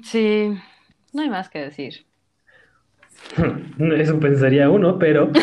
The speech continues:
Speaker 1: <laughs>
Speaker 2: además de cuarentena, ahora hay clases virtuales. <laughs>
Speaker 1: Ustedes,
Speaker 2: Qué locura.
Speaker 1: pero sí.
Speaker 2: Y, ¿sabes qué? Mi anécdota de la semana es justamente sobre las clases virtuales, así que voy a comenzar así, de lleno.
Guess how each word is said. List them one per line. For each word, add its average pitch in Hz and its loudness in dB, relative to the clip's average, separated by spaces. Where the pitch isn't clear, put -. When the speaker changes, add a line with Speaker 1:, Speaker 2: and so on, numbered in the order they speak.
Speaker 1:
<laughs> - -16
Speaker 2:
además 160 2
de 180 2
cuarentena, 175 0
ahora 196 2
hay 196 2
clases 185 -2
virtuales. 156 -8
<laughs> 202 -4
Speaker 1:
Ustedes, 220 -2
Speaker 2:
Qué - 0
locura. 180 -2
Speaker 1:
pero 165 -4
sí. 165 -18
Speaker 2:
Y, 214 0
¿sabes 277 0
qué? 254 0
Mi 190 0
anécdota 190 2
de 180 4
la 147 2
semana 143 0
es 160 0
justamente 196 -2
sobre 139 -4
las 117 -8
clases 120 -2
virtuales, 104 -10
así 156 -10
que 156 -2
voy 170 2
a 139 -4
comenzar 139 0
así, 143 0
de 151 -2
lleno. 143 2